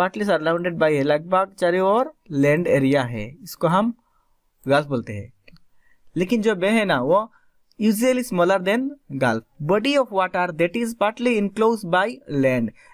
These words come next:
land के बीच में तो है ही, and is usually smaller than gulf, गल्फ से थोड़ा सा छोटा है,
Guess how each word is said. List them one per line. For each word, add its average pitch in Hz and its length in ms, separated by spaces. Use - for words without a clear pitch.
land 220 460
के 214 140
बीच 202 500
में 220 180
तो 226 200
है 180 140
ही, 240 320
and 175 160
is 208 180
usually 220 420
smaller 202 260
than 202 240
gulf, 131 220
गल्फ 165 320
से 233 200
थोड़ा 214 240
सा 262 340
छोटा 170 280
है, 117 280